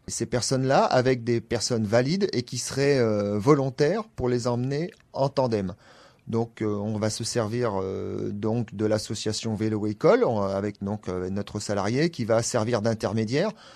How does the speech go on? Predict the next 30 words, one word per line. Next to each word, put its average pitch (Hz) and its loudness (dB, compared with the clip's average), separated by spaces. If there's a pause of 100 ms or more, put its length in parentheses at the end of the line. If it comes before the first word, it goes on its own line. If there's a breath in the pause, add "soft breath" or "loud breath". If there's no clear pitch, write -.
(240 loud breath)
avec 110 0
un 117 4
planning 131 6 (320 soft breath)
et 113 2
en 131 6
proposant, 135 8
euh, 104 4
aux 120 4
uns 139 8
et - 8
aux 113 4
autres 190 6
des 123 2
disponibilités. 117 0 (560)
Et 107 0
alors 110 4
donc, 123 0
nous, 131 2
on 123 4
a 107 6
prévu 120 2
pour 110 -4
l'instant, 113 2
euh, 95 -4
des 101 0
sorties 123 -2
qui - -14
sont, 110 -4
euh, 95 -2
ponctuelles. 123 2